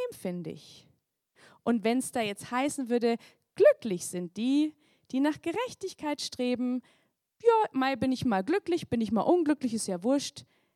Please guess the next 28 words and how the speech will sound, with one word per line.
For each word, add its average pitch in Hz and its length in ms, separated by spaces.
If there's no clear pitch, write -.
Das 294 300
ist 285 140
so 294 80
ein 262 100
bisschen 254 380
sehr 247 340
irdisch 269 540
gedacht. - 680
Es - 260
hat - 220
auch 233 220
was 202 260
mit 202 200
tiefer 381 460
Zufriedenheit 302 840
zu - 180
tun. 170 420
Wenn 262 420
ich 247 180
nach 202 320
Gerechtigkeit 240 960
hungere 269 340
und 220 240
dürste, 196 600
wenn 277 160
ich 294 160
sanftmütig 277 1120
bin, 175 380